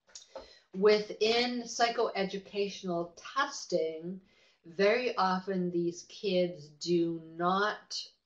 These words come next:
uh, show as significantly impaired,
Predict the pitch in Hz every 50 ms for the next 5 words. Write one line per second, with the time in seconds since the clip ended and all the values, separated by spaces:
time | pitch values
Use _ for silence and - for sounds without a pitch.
0 | _ - 165 165 160 156 156 156 - - - - 196 185 185 180 175 170 175 170
1 | - - 180 180 175 175 170 165 - - - - 190 175 175 - 160 165 165 165
2 | 175 180 175 170 190 180 - 185 170 165 170 165 - - 170 160 160 160 156 -
3 | - 165 160 170 - _ - _ - - 175 165 151 139 135 139 139